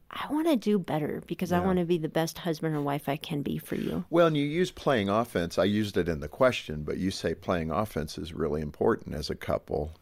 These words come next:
Speaker 2: And describe what that looks like, that idea that, you know, we ha-, especially with physical intimacy, what does playing offense
Speaker 1: Yeah,
Speaker 2: look
Speaker 1: so
Speaker 2: like?
Speaker 1: playing offense is, you know, I use that in reference to physical intimacy because I think a lot of times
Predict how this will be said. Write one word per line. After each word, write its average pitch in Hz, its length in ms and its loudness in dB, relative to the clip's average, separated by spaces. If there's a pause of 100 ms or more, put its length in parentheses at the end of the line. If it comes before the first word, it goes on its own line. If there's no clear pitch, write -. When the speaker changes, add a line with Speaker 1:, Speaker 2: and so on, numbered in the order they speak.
Speaker 2:
And 80 500 -2
describe 117 400 2
what 98 160 -2
that - 220 -2
looks 87 260 -4
like, - 280 -4
that 78 220 0
idea 76 460 0
that, 71 300 -6 (640)
you 78 100 -2
know, 76 140 0
we 78 140 -2
ha-, 85 180 -4
especially 120 480 2
with 73 280 -4
physical 82 460 -2
intimacy, 73 540 -6
what 80 160 0
does 92 100 -4
playing 90 340 -2
offense - 440 -4
Speaker 1:
Yeah, 285 160 2
Speaker 2:
look 240 80 4
Speaker 1:
so 269 140 2
Speaker 2:
like? - 80 -6
Speaker 1:
playing 320 280 2
offense 220 480 2
is, 175 340 2 (360)
you 220 200 4
know, 202 80 2
I - 100 2
use 214 280 4
that 180 220 2
in 180 160 2
reference 190 420 0
to 165 120 0
physical 165 420 2
intimacy 170 500 0
because 175 260 -4
I 180 100 0
think 214 280 -2
a 185 60 0
lot 175 200 2
of 190 120 2
times 160 640 -2